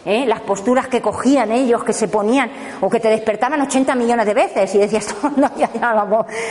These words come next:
con tu padre, que, que, <laughs> que te ahogo", lo que sea. ¿Eh? Entonces, bueno,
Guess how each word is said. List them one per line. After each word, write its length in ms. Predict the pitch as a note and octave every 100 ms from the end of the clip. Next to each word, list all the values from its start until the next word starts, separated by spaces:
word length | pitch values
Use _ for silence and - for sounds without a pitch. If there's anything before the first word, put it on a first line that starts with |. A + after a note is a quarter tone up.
| A4 C4
con 180 | G#3 A3+
tu 120 | A3+
padre, 400 | G3+ B3 C#4 D4+
que, 140 | C4 B3
que, 540 | D4+ - E4 D#4+ - - - -
<laughs> 200 | - -
que 140 | A#3
te 100 | A#3
ahogo", 300 | A3+ D#4 G#4
lo 180 | F#4 C#4+
que 140 | B3
sea. 240 | A#3+ B3+ D3+ - - D#3 -
¿Eh? 220 | A#3 F#4 - G3
Entonces, 440 | A3 A#3 C4+ D4
bueno, 240 | A3+ G3